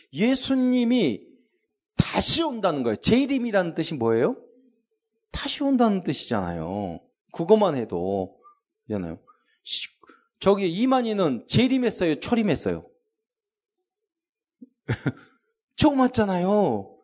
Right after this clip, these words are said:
재림한 게 아니에요. 재림하셨다고. 그 단어의 뜻, 뜻을 모르는 거예요. 이만희가 지난 몇 년, 십 년 전에, 아니, 백 년 전에 왔다가 죽었다가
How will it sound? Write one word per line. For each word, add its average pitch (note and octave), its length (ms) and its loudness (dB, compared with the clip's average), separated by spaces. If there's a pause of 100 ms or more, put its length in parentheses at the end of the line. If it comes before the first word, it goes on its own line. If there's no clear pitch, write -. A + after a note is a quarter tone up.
(140)
재림한 A3+ 480 0
게 G3+ 80 0
아니에요. E3 800 2 (840)
재림하셨다고. E3 800 0 (160)
그 - 160 0
단어의 D4 680 0
뜻, E4 160 -2 (340)
뜻을 D4 260 2
모르는 D#3+ 300 0
거예요. F#2+ 180 -4 (200)
이만희가 A#3 560 0 (100)
지난 G3+ 320 0 (340)
몇 E3+ 160 6
년, G#3+ 260 0
십 C#4+ 200 -2
년 B3+ 160 2
전에, G3+ 420 -2
아니, A#2+ 260 -2 (280)
백 - 140 0
년 G3+ 160 2
전에 F3 180 0
왔다가 G2 520 -4 (560)
죽었다가 - 680 -4